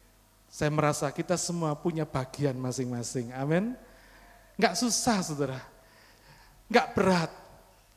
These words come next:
Semua itu ditetapkan Tuhan supaya kita sama-sama ringan, bukan sama-sama berat. Amin. Karena itu mari kita lanjutkan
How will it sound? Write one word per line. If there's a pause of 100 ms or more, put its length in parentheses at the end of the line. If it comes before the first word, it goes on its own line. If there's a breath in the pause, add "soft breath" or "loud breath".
(100)
Semua
itu
ditetapkan
Tuhan
supaya
kita (160 loud breath)
sama-sama
ringan, (400 soft breath)
bukan
sama-sama
berat.
Amin. (640 soft breath)
Karena
itu
mari (880 loud breath)
kita
lanjutkan